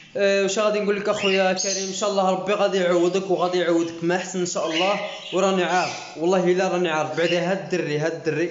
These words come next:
والله الا راني عارفه. واخا، واخا يعني هرسوه، واخا ك-، كذيك هي البديه ديالو غادي يطلع ان شاء الله. وانا متاكد من هاد الهضره اللي غادي نقولها،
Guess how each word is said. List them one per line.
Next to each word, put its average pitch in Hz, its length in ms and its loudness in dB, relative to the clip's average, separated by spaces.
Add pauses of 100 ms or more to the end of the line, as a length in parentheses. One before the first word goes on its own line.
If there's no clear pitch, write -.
والله 151 380 -2
الا 160 160 0
راني 156 200 -2
عارفه. 151 420 0 (420)
واخا، 180 600 0
واخا 165 300 -2
يعني 190 440 2
هرسوه، 190 680 -2 (220)
واخا 165 440 0
ك-، 165 220 -8
كذيك 190 260 0
هي 196 180 0
البديه 170 400 0
ديالو 170 360 2
غادي 143 260 0
يطلع 151 280 -2
ان 143 80 -4
شاء 127 180 -2
الله. 123 120 -2
وانا 160 240 2
متاكد 185 500 -4
من 180 100 2
هاد 165 200 0
الهضره 165 300 0
اللي 180 160 0
غادي 165 200 0
نقولها، 165 600 -2